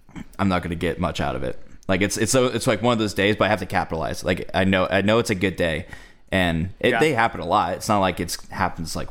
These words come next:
Speaker 1: once a month or something like that. Like, it'll happen,
Speaker 2: Right.
Speaker 1: you know, uh, you know, several times a week, or, you know, I've got a decent, there'll even be mornings that I'm just like, "You know what? Actually, I'm, like, I'm feeling pretty good right now."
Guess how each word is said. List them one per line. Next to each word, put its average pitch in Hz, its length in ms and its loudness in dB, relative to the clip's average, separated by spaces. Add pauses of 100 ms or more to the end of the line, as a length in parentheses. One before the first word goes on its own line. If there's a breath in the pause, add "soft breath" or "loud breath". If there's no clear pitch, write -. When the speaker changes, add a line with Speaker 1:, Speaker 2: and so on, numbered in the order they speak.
Speaker 1:
once 90 180 -4
a 87 40 -6
month 92 240 0
or 78 60 -8
something 80 260 -8
like 76 120 -8
that. 80 260 -6 (340 loud breath)
Like, 92 100 4
it'll 131 120 4
happen, 110 300 2
Speaker 2:
Right. 117 160 -2 (260)
Speaker 1:
you 101 140 2
know, 90 260 0 (1080)
uh, - 140 -2 (160)
you 98 120 -2
know, 78 40 -4
several 107 300 0
times 101 300 -4
a - 20 -6
week, 95 340 -2
or, 90 260 -2 (320 loud breath)
you 104 100 2
know, 90 80 2
I've 90 180 0
got 92 180 2
a 87 260 -2 (420)
decent, 98 280 0
there'll 113 160 2
even 110 200 0
be 98 80 0
mornings 92 400 0
that 90 80 -2
I'm 90 100 -2
just 87 160 -4
like, 82 220 -4
"You 90 60 0
know 98 40 4
what? 85 100 2
Actually, 87 320 -2
I'm, 92 140 0
like, 85 180 -2
I'm 90 100 -4
feeling 92 180 -2
pretty 87 180 -4
good 87 140 0
right 82 100 0
now." 82 220 -2